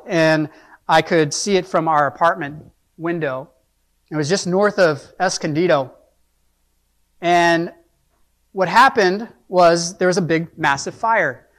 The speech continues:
that was being fueled by what they call Santa Ana winds.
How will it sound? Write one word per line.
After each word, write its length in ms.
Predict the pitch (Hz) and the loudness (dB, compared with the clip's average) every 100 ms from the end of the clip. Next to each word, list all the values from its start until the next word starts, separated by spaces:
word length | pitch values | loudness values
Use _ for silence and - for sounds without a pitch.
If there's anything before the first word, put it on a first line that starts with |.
| _ - | _ 0
that 80 | |
was 100 | 170 | 2
being 220 | 156 185 175 | 2 0 -2
fueled 440 | - 214 233 196 | -4 0 2 4
by 140 | 165 | 4
what 160 | 165 170 | 2 0
they 100 | 175 | -2
call 200 | - 170 | -4 -4
Santa 360 | - 196 190 196 | -4 -4 -4 -4
Ana 300 | 196 180 160 | -4 -4 -2
winds. 680 | 151 139 107 - - - | -4 -8 -12 -14 -14 -16